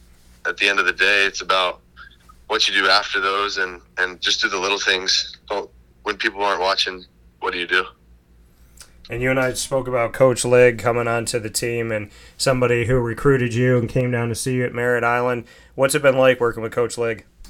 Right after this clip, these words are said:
Speaker 1: It's been amazing. I mean, he, he's pushed me to be a better kicker, a better person every day. He's always out there challenging me to do better. And, uh, I think that he is the reason why we are,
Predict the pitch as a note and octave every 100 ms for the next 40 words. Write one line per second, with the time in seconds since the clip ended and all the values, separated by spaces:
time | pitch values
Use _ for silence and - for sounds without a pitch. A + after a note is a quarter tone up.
0 | - - - - - - - - - -
1 | - F#2+ F#2 F2 E2+ F2 F2 - - -
2 | - - G2+ F#2 G2+ G2+ F#2 - - -
3 | - - A2+ - A2 - G#2 G2+ G2+ F#2
4 | G2 G2 F#2+ F2+ - - A2 A2+ G2 G#2
5 | G2 - G2+ - F#2+ F#2+ _ _ _ _
6 | _ - F#2+ F2+ E2+ G2 F2+ F#2+ F#2+ G2
7 | G2 F#2+ F#2+ F#2+ F#2+ F#2+ - G2+ F#2+ F#2+
8 | F#2 F#2+ F#2 F2+ F2 F#2 F2+ - _ _
9 | _ _ _ _ - F#2+ F#2 F2+ F2+ E2+
10 | F2+ G2+ F2+ F#2 E2+ _ _ _ _ _
11 | _ _ _ - A#2 G#2 G2 G2 G2 G2+
12 | G2+ F#2+ F#2 F#2 F#2+ F#2+ F#2+